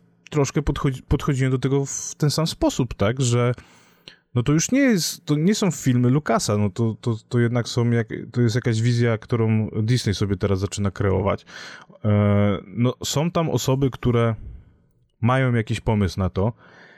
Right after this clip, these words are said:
E, niestety nie, nie, nie na najwyższych stanowiskach, bo czasami, czasami g-, spotykamy się z różnymi dziwnymi decyzjami, no ale w tym wypadku, no, Andor, moim zdaniem, nawiązuje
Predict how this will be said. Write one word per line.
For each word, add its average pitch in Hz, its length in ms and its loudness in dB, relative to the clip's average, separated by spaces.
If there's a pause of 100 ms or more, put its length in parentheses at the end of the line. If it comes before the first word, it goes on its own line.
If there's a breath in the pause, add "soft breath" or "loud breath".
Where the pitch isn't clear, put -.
(260 loud breath)
E, 101 640 2
niestety 135 600 0
nie, 127 300 2 (240)
nie, 123 320 2 (360)
nie 127 180 2
na 127 100 0
najwyższych 123 640 0
stanowiskach, 101 720 0
bo 92 420 -2 (560 loud breath)
czasami, 104 600 2 (300)
czasami 110 400 0
g-, 101 120 -6 (240)
spotykamy 110 680 -2
się 110 140 -4
z 104 60 -2
różnymi 110 420 2
dziwnymi 107 460 2
decyzjami, 101 580 -2
no 123 140 -4
ale 127 160 0
w - 60 -10
tym 151 160 2
wypadku, 127 380 0
no, 135 200 2
Andor, 107 580 2
moim 123 300 4
zdaniem, 113 440 2 (540 loud breath)
nawiązuje 123 760 2